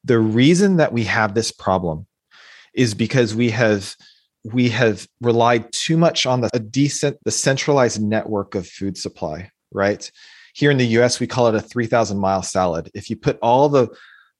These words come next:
the, the lettuce and the tomatoes and everything else, and you kind of put them all together, and then you add up the mileage that it took to get there, it's about a three thousand mile aggregate for our salad.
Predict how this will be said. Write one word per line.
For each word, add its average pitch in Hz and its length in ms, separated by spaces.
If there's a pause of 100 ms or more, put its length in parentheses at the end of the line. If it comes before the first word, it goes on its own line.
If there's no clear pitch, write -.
the, 117 100 (100)
the 107 640 (220)
lettuce 135 480
and 110 220
the 95 60
tomatoes 127 640
and 101 100
everything 117 320
else, 110 160
and 107 100
you - 40
kind 117 100
of 101 120
put - 160
them 139 120
all 127 100
together, 110 360
and 104 140
then 110 120
you 110 100
add 123 200
up 123 140
the 107 60
mileage 92 880 (320)
that 110 120
it 101 140
took - 260
to 113 80
get 104 260
there, 131 180
it's - 120
about 107 200
a 90 60
three 113 260
thousand 104 340
mile 95 340
aggregate 90 500
for 87 180
our 80 100
salad. 82 440